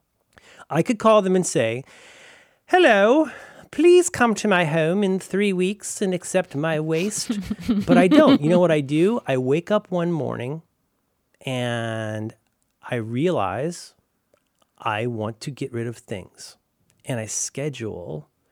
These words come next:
Speaker 1: no later than twenty-four hours from then, often the same day. I just say, "Come on out."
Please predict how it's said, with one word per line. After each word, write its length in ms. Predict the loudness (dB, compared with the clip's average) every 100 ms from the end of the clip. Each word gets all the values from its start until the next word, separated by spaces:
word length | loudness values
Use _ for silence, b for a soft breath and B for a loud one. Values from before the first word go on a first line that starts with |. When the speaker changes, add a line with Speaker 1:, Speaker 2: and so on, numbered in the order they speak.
| _ _
Speaker 1:
no 300 | 0 4 4
later 360 | 4 4 4
than 180 | -2 -4
twenty-four 560 | -6 -6 -4 -4 -2 -2
hours 300 | 0 -4 -6
from 200 | -10 -10
then, 240 | -10 -14 -8
often 340 | -6 -4 -4
the 80 | -6
same 420 | -6 -8 -8 -8
day. 340 | -8 -10 -12 -18 _ _ _ _ _ _
I 180 | -8 -8
just 460 | -4 -6 -6 -12 _ _ _ _ _
say, 360 | -12 -8 -8 -12 _
"Come 140 | -12 -8
on 160 | -6
out." 220 | -8 -10